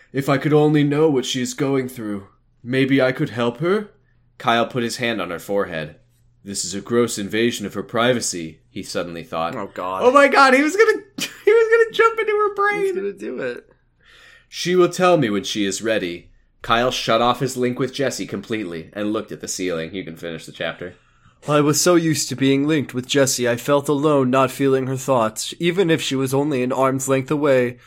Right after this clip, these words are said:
Speaker 2: Her brainwaves have always been more powerful than anyone else's, but now I was discovering that I could feel Steven and Nicole in the other room.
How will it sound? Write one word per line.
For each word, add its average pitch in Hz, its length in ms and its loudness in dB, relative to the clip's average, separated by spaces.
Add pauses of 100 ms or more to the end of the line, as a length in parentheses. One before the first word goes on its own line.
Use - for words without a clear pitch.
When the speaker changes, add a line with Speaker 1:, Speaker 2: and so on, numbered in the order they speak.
(240)
Speaker 2:
Her 156 140 2
brainwaves 156 580 2
have 139 120 0
always 151 320 2
been 131 160 0
more 131 180 0
powerful 135 460 0
than 127 180 -2
anyone 151 360 0
else's, 143 400 -4
but 123 160 -4
now 147 180 4
I 156 80 4
was 120 240 -4
discovering 127 560 -4
that 135 140 2
I 143 100 2
could 147 160 -6
feel 175 240 -2
Steven 156 520 -2
and 135 140 -2
Nicole 151 400 0
in 131 120 -4
the 135 80 2
other 147 260 0
room. 123 460 -4